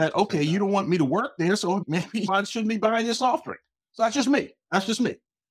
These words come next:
Speaker 2: But the thing is, if you genuinely wanna do this, let me get you in the best position with the people on the campus that now know what you're looking for,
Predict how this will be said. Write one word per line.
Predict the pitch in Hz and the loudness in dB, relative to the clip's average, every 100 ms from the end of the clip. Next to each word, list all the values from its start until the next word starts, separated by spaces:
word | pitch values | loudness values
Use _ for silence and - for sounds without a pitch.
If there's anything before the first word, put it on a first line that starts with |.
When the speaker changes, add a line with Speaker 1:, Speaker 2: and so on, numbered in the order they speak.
| _ _ | _ _
Speaker 2:
But | - 151 | -4 -2
the | 156 | -2
thing | 196 202 | 0 2
is, | 185 - | 0 0
if | 147 143 | -2 0
you | 147 123 | -4 -4
genuinely | 110 170 214 254 240 | -4 0 2 2 2
wanna | 190 180 147 | 0 0 0
do | 143 285 | 0 0
this, | 214 - - - _ _ _ _ _ _ _ _ _ | -2 -6 -10 -16 _ _ _ _ _ _ _ _ _
let | 120 151 | -2 0
me | 185 | 2
get | 175 180 | 0 0
you | 180 | 0
in | 135 | 0
the | |
best | 110 143 208 | 0 0 0
position | - 185 170 - 101 135 - | -2 0 0 -2 -8 -10 -6
with | 131 | -4
the | 131 - _ | -4 -10 _
people | - 202 208 156 | -2 2 2 2
on | 170 | 0
the | 175 | 0
campus | - 208 143 113 - _ _ _ _ _ _ _ _ _ _ _ _ | 0 -2 -2 -10 -12 _ _ _ _ _ _ _ _ _ _ _ _
that | 135 - | -8 -2
now | 131 160 170 | 0 0 0
know | 165 170 | 0 0
what | 160 - | 0 -2
you're | 180 208 | -2 0
looking | 175 226 127 104 | -2 -4 -4 -6
for, | - - 90 - | -8 -12 -12 -14